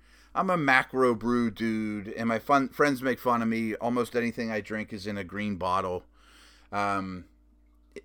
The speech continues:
and if it's winter, fall, it's probably Moosehead, Heineken,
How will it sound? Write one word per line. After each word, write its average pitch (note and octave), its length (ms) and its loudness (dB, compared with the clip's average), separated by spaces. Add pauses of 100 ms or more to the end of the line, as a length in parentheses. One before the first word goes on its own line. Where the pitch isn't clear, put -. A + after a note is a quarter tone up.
(140)
and B2+ 180 -6
if A2+ 180 -6
it's - 280 -8
winter, B2 720 0
fall, A#2 840 2 (220)
it's - 140 -8
probably A#2+ 760 2
Moosehead, A2 920 2 (540)
Heineken, A2 960 -2